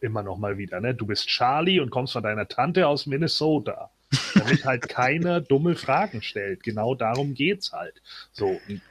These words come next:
äh, ja, natürlich, klar kann man dann sagen, "Ja, irgendwie müssen Kinder irgendwo registriert sein und er kann ja nicht einfach hier und da und hast du nicht gesehen."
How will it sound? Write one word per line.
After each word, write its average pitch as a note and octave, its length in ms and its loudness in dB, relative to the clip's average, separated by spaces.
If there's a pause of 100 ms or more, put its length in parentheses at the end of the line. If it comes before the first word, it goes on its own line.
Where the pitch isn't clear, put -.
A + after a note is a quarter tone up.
äh, - 180 -6
ja, C#3+ 300 2
natürlich, F3+ 420 -2
klar D#3+ 200 2
kann F3 120 -4
man C#3+ 80 -2
dann A2+ 140 -2
sagen, G2+ 280 0
"Ja, G2+ 280 0
irgendwie A2 340 -4
müssen A2 300 -4
Kinder A#2+ 280 -2
irgendwo A2 280 -2
registriert A2 580 -4
sein A#2+ 340 0
und G2+ 160 -8 (260)
er G2+ 120 -6
kann C3+ 240 -2
ja C3+ 100 0
nicht B2 240 -2
einfach A2+ 320 0
hier B2+ 240 2
und G#2 160 -6
da A2+ 200 4
und G2+ 180 -2
hast A#2 200 -2
du D3+ 40 -4
nicht D3+ 160 -6
gesehen." C#3+ 340 0